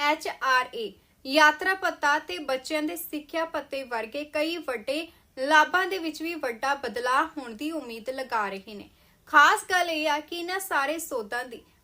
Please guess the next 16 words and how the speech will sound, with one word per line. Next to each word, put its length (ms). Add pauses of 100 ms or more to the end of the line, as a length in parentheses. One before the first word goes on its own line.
ਕੁੰਜੀ 340
ਦਾ 100 (120)
ਇੱਕ 220
ਹੀ 220
ਕਾਰਕ 420 (160)
ਫਿਟਮੈਂਟ 480 (120)
ਫੈਕਟਰ 380
ਹੈ। 160 (300)
ਇਹ 300
ਫੈਸਲਾ 560
ਕਰੇਗਾ 460
ਕਿ 180
ਤਨਖਾਹ 560 (100)
ਢਾਂਚਾ 380 (160)
ਕਿੰਨਾ 320
ਵਧੇਗਾ 520